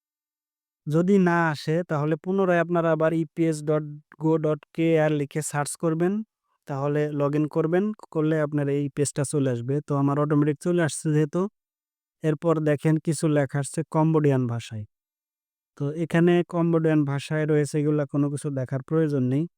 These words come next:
আমরা এখানে সরাসরি ওকেতে ক্লিক করে দিব। ওকে একটা লেখা রয়েছে। তো ওকে ক্লিক করে দিলাম। ক্লিক করে দেওয়ার পরে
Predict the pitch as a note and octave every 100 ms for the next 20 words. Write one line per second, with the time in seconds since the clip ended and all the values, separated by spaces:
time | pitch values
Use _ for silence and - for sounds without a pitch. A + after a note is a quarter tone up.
0 | _ _ _ _ _ _ _ _ _ _
1 | _ _ C3+ C#3 D3+ D3 D#3 - D#3+ D#3+
2 | - D3+ E3 - - F3+ - F#3 F3 F3
3 | - C#3+ B2+ C#3+ B2 C3 C3 C#3 - D3+
4 | B2 - C3+ C3+ C#3+ C#3+ C#3+ - E3 F3
5 | _ _ _ _ _ _ _ _ _ _
6 | _ _ _ _ _ _ C#3+ _ _ F3
7 | F#3 E3+ - D#3+ C#3+ D#3+ D3+ C#3 B2 C#3
8 | E3 _ _ _ _ _ _ _ _ _
9 | _ _ _ _ _ _ _ _ _ _
10 | _ _ _ _ _ _ _ _ _ _
11 | _ _ _ _ _ _ - F3 E3+ F#3
12 | F3 D#3 D3+ D3+ D3 D3 C#3+